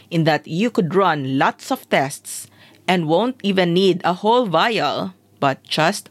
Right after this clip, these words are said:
a drop. So, after receiving billions of dollars in investments,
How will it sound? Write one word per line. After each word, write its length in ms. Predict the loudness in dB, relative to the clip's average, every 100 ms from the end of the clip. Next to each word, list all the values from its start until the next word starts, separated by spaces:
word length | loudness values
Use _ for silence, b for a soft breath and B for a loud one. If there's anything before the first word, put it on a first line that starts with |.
| _
a 100 | -4
drop. 400 | 0 0 2 0 _ _ _ b b b b b b
So, 400 | -6 0 2 2
after 320 | 0 -2 -4 -4
receiving 520 | -4 -2 0 0 2
billions 340 | 2 2 0 0
of 160 | 0 0
dollars 400 | 2 2 0 -2
in 100 | -2
investments, 760 | 0 0 -2 -2 -2 -2 -8